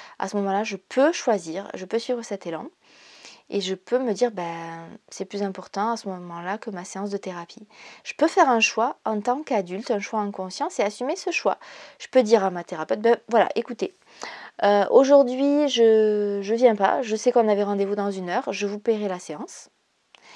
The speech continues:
Et on se voit la semaine prochaine. » Et là, je n'ai pas d'explication à donner, je me comporte en adulte.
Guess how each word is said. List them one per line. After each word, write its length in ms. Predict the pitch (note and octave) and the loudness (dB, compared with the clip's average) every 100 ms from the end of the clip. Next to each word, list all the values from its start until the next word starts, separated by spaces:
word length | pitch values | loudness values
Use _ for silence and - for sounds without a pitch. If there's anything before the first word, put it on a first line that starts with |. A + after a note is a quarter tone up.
| - - - - - | -20 -20 -20 -20 -2
Et 220 | G#3 G#3 | 4 4
on 100 | G3+ | 2
se 160 | - F#3 | -4 -4
voit 140 | A#3 | -2
la 80 | F#4 | -2
semaine 160 | C#4+ | -6
prochaine. » 340 | C4+ F3+ D3+ - _ _ _ - | -8 -8 -10 -12 _ _ _ -8
Et 100 | F#3+ | 0
là, 180 | F#3+ B3 | 2 2
je 120 | A3+ | 0
n'ai 140 | G#3 | -4
pas 200 | G#3 B3 | 0 0
d'explication 680 | A3 G#3+ - G#3 F#3+ - F#3+ | 0 -6 -10 -6 -6 -8 -10
à 100 | G3 | -10
donner, 340 | F3 D#3+ G3 G4 | -10 -12 -14 -14
je 100 | A3+ | -10
me 120 | F3+ F3+ | -10 -10
comporte 540 | F3+ F3 G#3+ A#3 - - | -12 -8 -8 -8 -14 -8
en 160 | G3 G3+ | -6 -6
adulte. 440 | F3 F3+ B3+ - | -6 -10 -10 -12